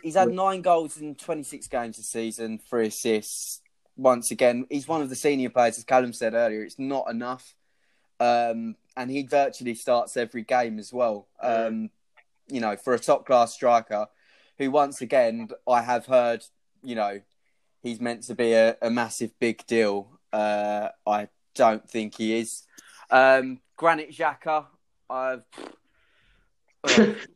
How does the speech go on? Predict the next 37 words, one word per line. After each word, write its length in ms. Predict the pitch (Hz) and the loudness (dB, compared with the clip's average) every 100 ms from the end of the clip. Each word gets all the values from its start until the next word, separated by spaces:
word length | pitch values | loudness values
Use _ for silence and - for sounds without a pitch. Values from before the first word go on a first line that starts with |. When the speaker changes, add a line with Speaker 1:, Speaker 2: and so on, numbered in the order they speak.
| - | 4
Speaker 1:
um, 160 | 131 | 8
Speaker 2:
don't 160 | 196 175 | 10 10
need 100 | 165 | 8
to 80 | 147 | 6
say 180 | 185 160 | 2 -2
anything 260 | 147 147 143 | 0 4 6
there, 140 | 143 | 6
mate. 200 | 143 139 | 6 2
Speaker 1:
you 60 | 131 | 4
know, 100 | 127 | 2
uh, 420 | 131 139 135 139 139 | 4 2 0 0 -4
he, 160 | 135 131 | -6 -6
he 120 | 156 | -4
hasn't 300 | 196 170 160 | -4 -4 -10
improved 400 | 131 147 147 135 | -10 -6 -6 -6
since 200 | 139 131 | -12 -10
they 80 | 123 | -10
signed 380 | - 139 135 135 | -4 -2 -2 -4
him. 120 | 135 | -8
He 80 | 127 | -10
was 100 | - | -10
twenty-three 500 | - 135 120 131 123 | -6 -6 -6 -6 -6
when 100 | 117 | -8
he 60 | 113 | -8
signed. 280 | 131 127 123 | -2 -2 -2
What 60 | |
is 60 | 110 | -18
he, 60 | |
twenty-six 640 | 104 - 131 120 127 113 - | -14 -8 -8 -6 -10 -10 -8
now? 340 | 123 123 120 _ _ _ _ _ _ _ _ _ 143 | -4 -2 -4 _ _ _ _ _ _ _ _ _ -6
And, 100 | 127 | -2
you 80 | |
know, 260 | 123 113 113 - _ _ - | 2 2 2 -6 _ _ -4
what, 340 | 131 120 - - | 0 0 -4 -4
he, 220 | 151 151 156 _ _ - - - - | -2 -2 -4 _ _ -20 -20 -10 -6
his 140 | 131 | 2
highest, 500 | 165 170 139 - | 6 6 4 -6